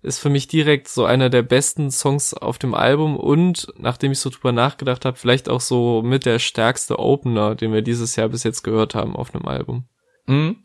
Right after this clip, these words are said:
Speaker 2: würde ich zustimmen. Also dieses Zuflucht suchen, äh, in Drogen, in Großstadt, in auch Prostitution.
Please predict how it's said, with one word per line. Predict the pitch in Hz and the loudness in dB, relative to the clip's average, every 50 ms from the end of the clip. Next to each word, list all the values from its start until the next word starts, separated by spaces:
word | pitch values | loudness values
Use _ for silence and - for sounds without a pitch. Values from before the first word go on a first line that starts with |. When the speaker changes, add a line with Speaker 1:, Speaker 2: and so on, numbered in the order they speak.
| - - | -12 -2
Speaker 2:
würde | - 127 127 135 | 2 2 2 2
ich | 131 - | 0 -2
zustimmen. | - 127 - - - 101 95 98 98 | -2 -2 -2 0 0 2 2 2 2
Also | 98 101 104 110 110 110 | 2 2 2 2 2 2
dieses | - - - 110 107 110 107 113 113 - - | 0 -4 -6 -4 -4 -2 -2 -2 -4 -4 -2
Zuflucht | - 139 143 - - 143 135 - - | -2 -2 -2 0 0 -2 -2 -2 -2
suchen, | - 131 139 127 - 127 120 120 120 113 | 0 0 0 2 2 2 2 2 2 2
äh, | 107 104 107 104 101 101 | 0 0 0 0 0 0
in | 98 104 98 | -2 -2 -4
Drogen, | 104 98 110 117 120 120 120 113 113 113 113 113 104 98 | 0 2 4 4 4 4 4 4 4 6 4 4 4 2
in | 104 107 | 0 0
Großstadt, | - 101 104 120 123 - - - 107 104 107 104 - - - | 0 2 2 2 2 2 2 4 4 4 4 2 0 -6 -6
in | - 104 101 101 101 - | -2 0 0 0 0 0
auch | 78 - | -2 -4
Prostitution. | - - 98 - - 101 - - 104 - - 107 110 117 123 127 127 123 | -4 -6 -8 -6 -6 -10 -6 -6 -6 -6 -2 0 2 4 4 2 2 0